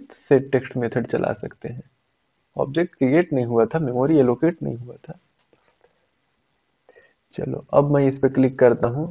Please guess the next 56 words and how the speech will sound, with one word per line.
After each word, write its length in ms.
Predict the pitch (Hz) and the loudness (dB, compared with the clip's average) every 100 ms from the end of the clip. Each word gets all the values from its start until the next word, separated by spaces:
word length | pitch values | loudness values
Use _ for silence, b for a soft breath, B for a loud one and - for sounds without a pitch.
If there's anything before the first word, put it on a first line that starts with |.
| 156 | -8
अब 240 | - 123 - | -6 -8 -4
proper 280 | 117 117 131 | -4 -2 0
काम 220 | 120 120 | -2 -2
करेगा। 240 | 123 127 | -2 2
ये 80 | 113 | 0
देखो 300 | 110 110 117 - _ - | 0 -8 -14 -16 _ -4
add 200 | 131 127 | 2 4
new 140 | 131 135 | 4 0
student, 360 | 135 135 147 | 0 0 0
यहाँ 180 | 139 117 | -2 -4
पे 120 | 107 113 | -4 -2
save 280 | - 131 | 2 4
आ 80 | 131 | 4
रहा 180 | 127 127 | 4 0
है 160 | 135 160 _ _ _ _ - | -2 -6 _ _ _ _ -2
और 140 | 123 | -2
save 260 | - 139 135 | 2 0 2
पे 60 | 131 | -2
click 280 | - 120 - | 0 -4 -2
किया 160 | 131 | -4
तो 120 | 127 | -2
ये 80 | 156 | -4
काम 240 | - 127 113 | -4 -6 -6
भी 140 | 117 | -10
कर 180 | 110 - | -8 -8
रहा 120 | 120 | -8
है 120 | 127 | -8
इंटर 260 | 123 117 120 | -10 -10 -12
नेम। 180 | - - _ _ _ _ _ _ _ - | -14 -20 _ _ _ _ _ _ _ -2
लेकिन 240 | 131 131 | -2 0
वही 340 | 123 117 113 165 | 0 0 0 0
मैं 160 | 143 117 | 0 -2
इस 180 | 113 | -4
पे 220 | - 160 156 | -2 0 2
right 260 | 160 120 | 2 0
click 220 | - 139 139 | -2 -4 0
करूँगा 340 | 127 123 131 | -2 -2 -2
और 140 | 131 | -2
मैं 140 | 123 123 | -2 -4
update 320 | 117 120 143 | -4 0 2
button 260 | 131 123 117 | 2 -4 -6
पे 100 | 113 | -10
क्लिक 220 | 120 120 | -10 -12
करूँगा 400 | - 120 120 123 175 _ _ _ _ | -10 -10 -10 -12 -16 _ _ _ _
तो 60 | 127 | 2
अपडेट 340 | 117 123 147 | 4 6 4
यहाँ 160 | 147 131 | 4 2
पे 120 | 131 | 4
आ 60 | 127 | 4
रहा 140 | 135 | 4
है 80 | 143 | 4
और 160 | 127 120 | 2 2
इस 160 | 120 | -2
पे 140 | - 131 | -2 -4
क्लिक 260 | 120 113 _ | -2 -6 _
किया 280 | 139 143 165 | -2 0 -2